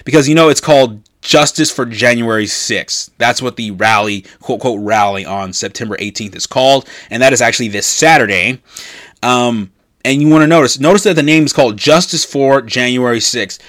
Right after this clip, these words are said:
Now, what group of people sets up rallies that are called Justice for blank? Justice for George Floyd, justice for this, justice for Breonna Taylor. Who sets that up? The leftists do. The far left does that, okay? So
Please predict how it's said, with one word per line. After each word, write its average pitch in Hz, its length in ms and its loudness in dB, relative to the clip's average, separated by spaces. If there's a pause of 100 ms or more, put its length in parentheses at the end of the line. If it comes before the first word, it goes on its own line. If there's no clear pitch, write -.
(160)
Now, 131 300 0
what 135 540 -2
group 175 280 -2
of 165 140 -4
people 156 540 2
sets - 520 -4
up 139 240 2
rallies 120 560 2
that 117 120 0
are 110 80 -4
called 120 400 -2
Justice 131 500 -2
for 120 200 -8
blank? 101 460 -6 (460)
Justice - 400 -2
for 156 120 -4
George 143 360 -2
Floyd, 123 480 0 (300)
justice 143 340 -4
for 160 160 -2
this, 156 300 0 (160)
justice 147 340 -4
for 160 120 -2
Breonna 139 360 0
Taylor. 120 380 -2 (220)
Who 196 120 0
sets 170 280 0
that 139 180 2
up? 95 220 -2 (160)
The 135 100 -2
leftists 139 600 0
do. 82 140 -14
The 107 160 -12
far 143 280 0
left 127 300 -2
does - 220 -12
that, - 240 -10
okay? 101 320 -6 (240)
So 131 280 0